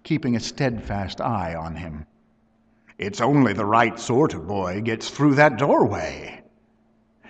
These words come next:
And as if by way of illustration, there came a rattling at the door, and a squeaking little voice could be faintly heard. "Yeah, I want to go in there, Dada, I want to go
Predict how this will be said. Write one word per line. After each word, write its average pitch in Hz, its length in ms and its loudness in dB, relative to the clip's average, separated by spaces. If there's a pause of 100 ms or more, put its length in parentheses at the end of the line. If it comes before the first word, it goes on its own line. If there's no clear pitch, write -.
(480)
And 131 400 4
as 143 120 2
if - 120 2
by 135 100 6
way 143 220 8
of 135 100 4
illustration, 147 760 2
there 131 120 0
came 165 240 0
a 156 40 2
rattling 139 800 -2
at - 160 -2
the 156 80 0
door, 143 360 4
and 127 200 2
a 117 40 -2
squeaking - 760 0
little 156 180 4
voice 131 400 4
could 123 140 -4
be 127 80 2
faintly 143 420 0
heard. 123 320 0
"Yeah, 381 580 8
I 349 100 0
want 392 260 2
to 370 100 -4
go 415 200 2
in 453 420 2
there, 254 400 6
Dada, 226 340 4
I 403 340 8
want 440 240 8
to 440 140 0
go 453 80 2